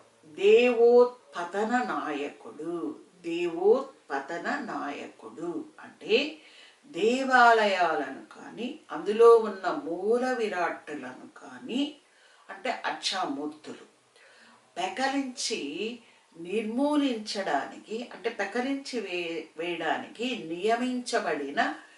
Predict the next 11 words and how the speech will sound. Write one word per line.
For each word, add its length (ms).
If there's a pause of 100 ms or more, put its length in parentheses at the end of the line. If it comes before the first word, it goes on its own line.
(240)
సైన్యాధికారి 1300
అని 100
అర్థం. 380 (200)
మరొక్కసారి 580
చెప్తాను, 800 (640)
దేవోత్పతన 1200
నాయకుడు 1120 (1200)
అంటే 760 (460)
గుడిలో 680
ఉన్నటువంటి 1300 (120)
అక్షామూర్తులను, 1600